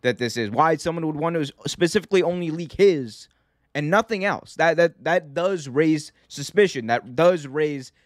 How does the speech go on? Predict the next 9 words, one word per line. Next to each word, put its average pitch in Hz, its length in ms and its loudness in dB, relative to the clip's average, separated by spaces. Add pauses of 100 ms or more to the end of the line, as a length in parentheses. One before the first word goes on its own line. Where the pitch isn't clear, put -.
(220)
uh, 120 320 0 (220)
confusion 139 560 0
and 101 100 -8
questions. - 640 -2 (180)
So - 320 0 (260)
I 156 120 6
think 175 260 -4
it's, 156 260 -4 (160)
it's 151 320 -4